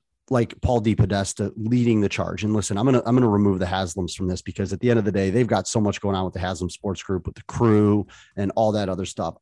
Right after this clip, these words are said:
I, I highly doubt Jimmy and Dee are involved in the day-to-day workings. My, with, my, th-, my th-, initial thoughts would be Paul DePodesta is the tip of the sword.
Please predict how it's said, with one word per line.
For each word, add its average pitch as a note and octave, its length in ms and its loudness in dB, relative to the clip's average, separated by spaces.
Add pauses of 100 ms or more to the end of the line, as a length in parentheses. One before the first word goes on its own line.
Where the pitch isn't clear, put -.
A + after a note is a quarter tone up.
I, B2+ 300 -2 (140)
I C#3+ 140 0
highly A#2+ 540 0
doubt F#2+ 340 -6
Jimmy G#2 320 -2
and F#2 140 -4
Dee F#2+ 160 -4
are F2+ 100 -2
involved F2 420 -4
in F2+ 80 -4
the E2 80 -6
day-to-day D2 420 -10
workings. - 480 -14 (420)
My, A#2+ 200 6
with, B2+ 320 4
my, A#2+ 180 4
th-, A#2 400 -2
my B2 200 2
th-, - 120 -16 (1160)
initial C#3 300 6
thoughts B2+ 240 6
would A2 80 0
be G2 260 2 (420)
Paul D3 160 4
DePodesta A2+ 460 4
is F2 100 0
the E2+ 80 -16
tip G2+ 200 -4
of F2+ 60 -8
the F#2+ 60 -4
sword. B2 460 2